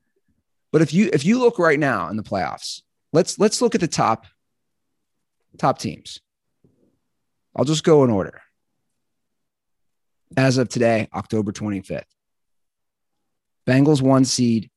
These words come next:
Raiders two seed, Titans three seed, Bills four seed, Ravens five, Chargers six, Cleveland seven, Pittsburgh eight, New England nine, Colts ten,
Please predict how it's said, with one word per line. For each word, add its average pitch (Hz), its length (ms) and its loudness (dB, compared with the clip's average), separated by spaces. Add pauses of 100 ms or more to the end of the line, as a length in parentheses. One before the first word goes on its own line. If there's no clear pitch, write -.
Raiders 120 460 0
two 117 220 -2
seed, 101 420 -6 (220)
Titans 107 320 -6
three 104 260 -4
seed, 92 380 -8 (320)
Bills 110 240 4
four 104 260 0
seed, 95 460 -4 (800)
Ravens 110 440 0
five, 98 520 -4 (260)
Chargers 107 460 -4
six, - 540 -6 (200)
Cleveland 107 400 -4
seven, 98 560 -2 (1160)
Pittsburgh 117 440 -2
eight, 104 440 -2
New 107 120 -4
England 104 300 -2
nine, 95 540 -6 (180)
Colts 110 340 -4
ten, 92 520 -6